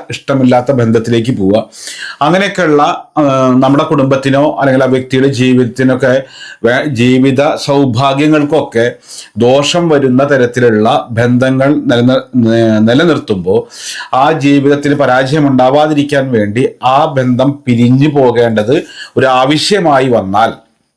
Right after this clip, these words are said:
നമുക്കതിന് എന്ത് ചെയ്യാൻ പറ്റും എന്നുള്ളതാണ്. ഇപ്പൊ പറഞ്ഞാലും മനസ്സിലാവില്ല, എത്ര ഉപദേശിച്ചിട്ടും കാര്യമില്ല. അങ്ങനെ എന്തൊക്കെ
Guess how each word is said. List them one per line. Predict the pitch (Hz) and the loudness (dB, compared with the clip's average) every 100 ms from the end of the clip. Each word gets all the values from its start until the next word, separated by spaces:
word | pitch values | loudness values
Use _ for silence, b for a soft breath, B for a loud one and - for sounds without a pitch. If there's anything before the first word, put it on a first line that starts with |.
| _ _ _ _ - - | _ _ _ _ -14 -4
നമുക്കതിന് | 139 139 151 135 | -2 0 0 0
എന്ത് | 127 120 | 0 0
ചെയ്യാൻ | 123 127 120 123 | -2 0 0 0
പറ്റും | 120 - 175 143 | -2 -2 -2 0
എന്നുള്ളതാണ്. | 113 92 80 - B B B B | 0 -2 -4 -10 B B B B
ഇപ്പൊ | 139 160 | -2 0
പറഞ്ഞാലും | 165 151 151 147 143 | 2 2 2 0 0
മനസ്സിലാവില്ല, | 143 123 127 123 120 120 120 - | -2 -2 0 0 2 0 -2 -4
എത്ര | 113 - 143 | -6 -4 -2
ഉപദേശിച്ചിട്ടും | 135 123 135 123 123 131 127 127 | 0 2 0 -2 -4 -2 2 2
കാര്യമില്ല. | 117 113 110 120 B B B 139 | 2 2 0 -2 B B B -2
അങ്ങനെ | 165 196 | 0 0
എന്തൊക്കെ | 180 175 180 190 - 208 | 0 0 -2 -4 -2 -2